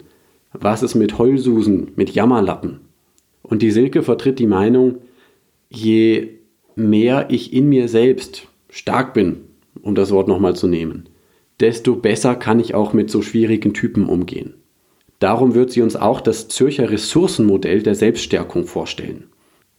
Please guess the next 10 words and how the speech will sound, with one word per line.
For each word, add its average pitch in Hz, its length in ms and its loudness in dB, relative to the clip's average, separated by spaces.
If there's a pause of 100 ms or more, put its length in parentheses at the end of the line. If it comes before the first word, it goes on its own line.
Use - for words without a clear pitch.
(500)
Ich 143 160 2
habe 135 180 2
schon 139 200 2
mit 123 140 2
der 110 100 2
Paarberaterin 117 800 0
Laura 104 400 0
Weiß 127 360 -2
gesprochen. - 640 -8 (340)
Wie 151 640 0